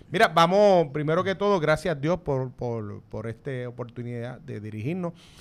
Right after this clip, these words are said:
Un programa súper bueno, ya vamos a informar brevemente los planes que tenemos, pero antes de eso, estás a tiempo de cooperar en la luz. En la luz estamos recogiendo dinero hoy para una niñita especial que necesita un tratamiento,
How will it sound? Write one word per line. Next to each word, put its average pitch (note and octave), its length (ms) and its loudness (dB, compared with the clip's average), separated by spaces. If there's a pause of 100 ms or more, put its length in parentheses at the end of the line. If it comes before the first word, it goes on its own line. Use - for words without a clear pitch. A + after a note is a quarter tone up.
(180)
Un C3 120 -2
programa C#3 340 0
súper C#3 260 -4
bueno, C3+ 320 -4
ya A2+ 420 -10 (340)
vamos A2+ 360 -6
a A#2+ 140 -6
informar A#2 400 -8
brevemente A#2+ 560 -8
los G#2+ 120 -10
planes A#2 300 -10
que B2 140 -10
tenemos, C#3+ 500 -6
pero A#2 160 -6
antes A#2 240 -8
de C#3+ 80 -4
eso, D#3 160 -8
estás C3+ 300 -8
a D3 120 -8
tiempo D#3 300 -8
de D3 100 -6
cooperar B2+ 580 -6 (340)
en B2 200 -6
la G#2+ 140 -6
luz. A#2 360 -8
En A2 140 -14
la G#2+ 120 -10
luz B2+ 160 -8
estamos C#3+ 280 -8
recogiendo C3+ 520 -6
dinero C#3 440 -6 (120)
hoy D#3 240 -2
para C3+ 240 -8
una B2+ 360 -6
niñita B2+ 400 -4
especial B2+ 480 -8
que C#3+ 120 -10
necesita A#2 180 -8
un B2 80 -8
tratamiento, C#3 800 -8